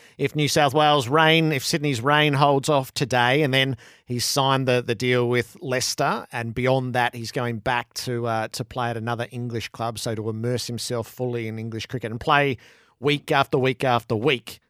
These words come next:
which then leads back to the start of a, a new Shield season, which we know is front-ended,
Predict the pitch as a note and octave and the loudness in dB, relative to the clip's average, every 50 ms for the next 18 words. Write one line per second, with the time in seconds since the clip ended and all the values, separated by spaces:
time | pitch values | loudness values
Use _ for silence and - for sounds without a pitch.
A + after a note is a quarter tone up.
0 | _ - A#2+ A2+ - B2+ A2+ B2+ C#3+ C#3+ C#3+ C#3+ C#3 C#3 C3+ C3+ - - C3+ C3 | _ -10 -10 -8 -8 -8 -2 0 2 2 2 0 -2 -4 -4 -6 -8 -6 -2 -2
1 | B2+ B2+ A2 - - - B2 A#2+ A#2 - - - A2 A2+ G#2 - - - A#2+ A#2 | -2 -2 -4 -8 -6 -2 -2 -2 -2 -6 -12 -12 -10 -8 -8 -8 -6 -4 -4 -2
2 | A#2 A2+ A2 G2 A2 G#2+ - - A#2 A2 C3+ D#3 E3 D3 - D3+ C#3+ C#3+ C#3+ B2+ | -2 -4 -4 -6 -6 -6 -6 -6 -6 -4 -4 -4 -2 -2 -2 -2 -2 -2 -2 -2
3 | - D3 D3 D3 C3 C3+ B2 A2 - - A#2+ G#2+ A#2 B2 B2+ A#2+ A#2 A2+ A2 - | -2 -2 -2 -2 -2 -4 -6 -6 -6 -6 -8 -6 -4 -4 -2 -2 -4 -6 -8 -10
4 | - - B2 B2 B2 - C#3 C3+ C#3 B2+ C3+ B2+ B2 B2 A#2 | -6 -6 -4 -4 -4 -6 -4 -4 -2 -2 -2 -2 -2 -4 -10